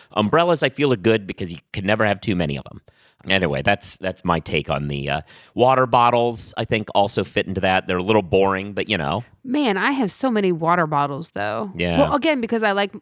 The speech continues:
Speaker 2: my water bottles to coordinate with my outfit, so.
Speaker 1: For a while, socks were very big.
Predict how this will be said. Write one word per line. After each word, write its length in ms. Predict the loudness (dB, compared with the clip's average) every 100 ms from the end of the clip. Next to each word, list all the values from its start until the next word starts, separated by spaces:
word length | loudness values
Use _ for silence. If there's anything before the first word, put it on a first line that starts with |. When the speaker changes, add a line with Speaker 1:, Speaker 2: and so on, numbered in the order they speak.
| -6
Speaker 2:
my 120 | -4
water 340 | 0 0 0
bottles 400 | 0 -2 -2 -4
to 100 | -6
coordinate 500 | -6 -2 0 0 -2
with 160 | -4 -6
my 140 | -6 -6
outfit, 540 | -10 -6 -2 -2 -2 _ -14
so. 320 | -4 0 4
Speaker 1:
For 120 | 4
a 40 | 4
while, 320 | 4 2 0
socks 480 | 0 2 2 0 -4
were 100 | -2
very 240 | -2 -2
big. 380 | -4 -8 -8